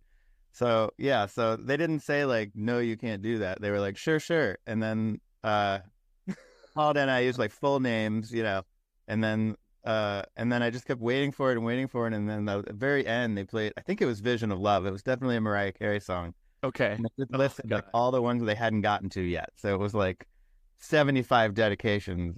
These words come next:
Speaker 1: and then they played Vision of Love, and mine was on that, and it, then it was as if I had dedicated a Mariah Carey song to a middle school girl.
Speaker 2: Oh, God.
Speaker 1: Yeah,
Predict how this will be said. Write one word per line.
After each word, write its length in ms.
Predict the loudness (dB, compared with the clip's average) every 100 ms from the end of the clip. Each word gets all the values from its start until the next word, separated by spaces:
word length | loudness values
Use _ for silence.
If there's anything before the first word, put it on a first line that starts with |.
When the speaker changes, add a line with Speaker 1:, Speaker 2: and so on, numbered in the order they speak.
| -6
Speaker 1:
and 200 | 0 2
then 320 | 2 2 2
they 120 | 0
played 340 | 0 2 2 2
Vision 300 | 0 0 0
of 80 | 2
Love, 400 | 2 2 -4 -12
and 440 | -8 -4 -2 -4 -6 -8 -2
mine 320 | 0 2 0
was 120 | 2
on 200 | 0 0
that, 280 | -2 -2 -4
and 140 | -4
it, 100 | -6 _ _ _ _ -4
then 120 | 0
it 40 |
was 160 | 0 0
as 140 | 2
if 160 | 0 2
I 100 | 2
had 140 | 2 0
dedicated 480 | -2 -2 -2 0 0
a 40 |
Mariah 380 | 0 0 0 0
Carey 260 | 0 0
song 300 | 0 0 0 -2
to 140 | -2
a 60 | 0
middle 180 | -2
school 240 | -2 -4 -4
girl. 340 | -4 -6 -10 _ _ -2
Speaker 2:
Oh, 320 | 2 2 0 -2
God. 460 | -2 0 0 -4 -8 _ _ -4
Speaker 1:
Yeah, 340 | 0 2 0